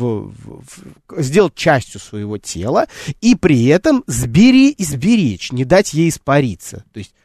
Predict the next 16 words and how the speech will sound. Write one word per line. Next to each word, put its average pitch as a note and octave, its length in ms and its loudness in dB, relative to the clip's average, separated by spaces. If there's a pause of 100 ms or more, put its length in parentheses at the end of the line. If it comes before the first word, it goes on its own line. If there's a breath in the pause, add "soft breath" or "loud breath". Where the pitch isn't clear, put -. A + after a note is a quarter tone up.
(240)
э, G2 200 -12
всосать - 460 -6
воду D#4+ 260 -4 (580)
и A3 100 -2
не C4+ 180 4
выпустить F#3 580 -2
её F#2 200 -10
из E2 80 -14
себя. - 340 -16 (360)
Очень E3 420 2
важный G#2+ 320 -4
навык, D#3+ 320 -2
который A2 400 -8 (360 soft breath)
понадобится C#3 800 0
растениям. B2 840 0 (100)
Они B2 280 -4